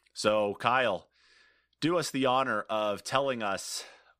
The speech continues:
what is on our list for best video game story of twenty twenty.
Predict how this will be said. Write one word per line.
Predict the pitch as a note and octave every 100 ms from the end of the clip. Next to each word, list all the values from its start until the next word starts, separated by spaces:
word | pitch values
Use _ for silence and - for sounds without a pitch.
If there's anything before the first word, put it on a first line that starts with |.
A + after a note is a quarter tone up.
| _
what | - B2
is | A#2
on | A#2+ B2
our | A#2+
list | A2 A2 G2+ - -
for | - G#2+ G2+
best | F2+ A2+ -
video | A2 A2+ G#2
game | A2 A2
story | - A2 G#2 G2 F#2+
of | G2 F#2+ F#2 - _ -
twenty | - F2+ E2+
twenty. | D#2+ D2 D2